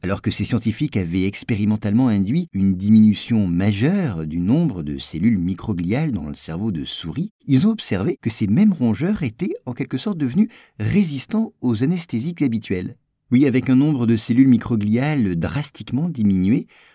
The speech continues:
on a constaté chez ces souris un retard dans l'induction de l'anesthésie,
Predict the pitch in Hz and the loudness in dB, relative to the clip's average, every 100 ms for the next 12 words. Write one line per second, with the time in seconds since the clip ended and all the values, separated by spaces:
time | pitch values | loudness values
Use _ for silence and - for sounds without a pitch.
0 | - 117 135 196 - - 107 190 233 - | 0 0 2 -4 -6 -6 -6 -4 -6 -4
1 | 196 196 - 117 147 - - - - 123 | -4 -4 -2 -2 -2 -4 -16 -18 -2 0
2 | 120 165 208 - 110 185 - 104 104 127 | 2 0 0 0 -2 -4 -6 -2 2 2
3 | 175 135 - 190 165 135 131 - 92 90 | 2 -2 -4 -2 0 -2 -4 -4 -4 -4
4 | 98 | -8